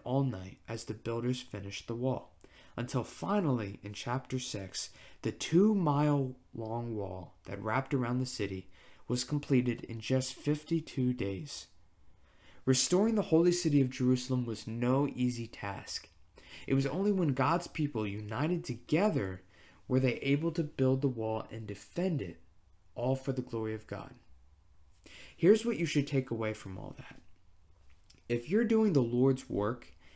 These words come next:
and building up the kingdom of heaven, the prince of this world, the devil, will try and tear it down. In our story, we find that Sanballat did not like the idea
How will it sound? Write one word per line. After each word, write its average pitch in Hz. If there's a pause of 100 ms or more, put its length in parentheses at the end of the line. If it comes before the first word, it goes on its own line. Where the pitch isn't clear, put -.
and 107
building 127
up 123
the 120
kingdom 113
of 95
heaven, 117 (720)
the 120
prince 185
of 165
this 165
world, 117
the 104
devil, 160 (180)
will 120
try 123
and 120
tear 98
it 98
down. 95 (800)
In 131
our 175
story, 170
we 147
find 135
that 107
Sanballat 143
did 107
not 131
like 139
the 123
idea 110